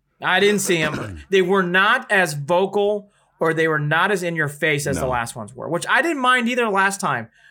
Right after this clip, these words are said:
Speaker 1: But right now it's business. It is business. Time to kick ass. Time to make sure, "Hey, Jets, don't worry about that number one pick. We're gonna help you out.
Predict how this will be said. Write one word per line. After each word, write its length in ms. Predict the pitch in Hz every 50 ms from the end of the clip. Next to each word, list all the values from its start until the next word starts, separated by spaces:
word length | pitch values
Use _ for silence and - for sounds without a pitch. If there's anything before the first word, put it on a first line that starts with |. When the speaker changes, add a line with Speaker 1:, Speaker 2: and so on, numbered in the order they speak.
| _ _
Speaker 1:
But 180 | 180 175 170 170
right 200 | 196 220 254 254
now 220 | 233 226 220 220
it's 120 | 190 139
business. 520 | 135 120 160 160 151 123 127 117 101 - - -
It 120 | 190 208
is 140 | 226 254 202
business. 920 | 147 127 120 113 - 220 240 262 233 190 214 175 139 107 92 - - - - _ _ - - _ -
Time 260 | - 226 240 254 226
to 60 | 175
kick 400 | - - - - 240 269 262 -
ass. 400 | 269 254 240 233 233 247 233 - - _ - - _ _
Time 240 | - 240 247 262
to 40 | 254 226
make 180 | 220 226 220
sure, 120 | 220 240 220
"Hey, 160 | 220 233 220
Jets, 360 | 175 151 214 220 233 226 -
don't 220 | - 226 247 254 254
worry 140 | 254 254 247
about 200 | - 226 208 208
that 100 | 214 190
number 180 | 190 190 185 180
one 140 | 175 165 147
pick. 220 | 156 165 151 143
We're 80 | 175 190
gonna 120 | 190 180 170
help 220 | 180 180 180 -
you 80 | 170 160
out. 260 | 151 135 113 -